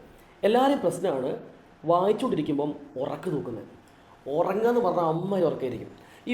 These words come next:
ഉറക്കമില്ലാതെ വായിച്ചെടുത്താൽ നമുക്ക് നല്ല രീതിയിൽ ഒരുപാട് കാര്യം പഠിക്കാൻ പറ്റും. ചില ആൾക്കാർക്ക്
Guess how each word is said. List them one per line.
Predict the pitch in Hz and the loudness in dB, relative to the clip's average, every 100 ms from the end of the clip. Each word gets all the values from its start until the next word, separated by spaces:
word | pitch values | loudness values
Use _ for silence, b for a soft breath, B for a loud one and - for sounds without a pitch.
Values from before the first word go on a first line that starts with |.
| 220 | 4
ഉറക്കമില്ലാതെ | 208 202 269 220 185 170 185 226 147 | 4 4 4 6 6 4 2 2 4
വായിച്ചെടുത്താൽ | 160 160 170 160 135 139 139 139 | 6 6 4 0 0 0 0 -2
നമുക്ക് | 147 151 | -4 -2
നല്ല | 143 185 | -2 0
രീതിയിൽ | 156 147 147 | 0 0 -2
ഒരുപാട് | 139 147 160 151 | 0 0 0 0
കാര്യം | 156 | -2
പഠിക്കാൻ | 160 156 180 | -2 0 -2
പറ്റും. | 135 - - B B - | -2 -10 -18 B B 0
ചില | 156 202 | 4 6
ആൾക്കാർക്ക് | 196 202 196 202 | 6 6 4 4